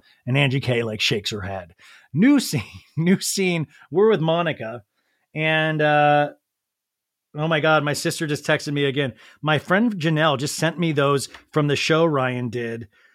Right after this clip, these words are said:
So encouraging." And she sent a screenshot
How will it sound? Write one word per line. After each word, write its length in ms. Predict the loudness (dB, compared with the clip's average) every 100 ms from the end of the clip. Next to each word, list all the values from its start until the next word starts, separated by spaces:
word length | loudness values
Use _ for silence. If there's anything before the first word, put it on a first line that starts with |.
| _ _
So 340 | -10 0 4 4
encouraging." 840 | 2 0 0 0 -2 -8 -12 -14
And 220 | -8 -8 -6
she 200 | -6 -6
sent 260 | -2 0
a 40 | 0
screenshot 920 | -2 -6 -4 -4 -4 0 2 2 0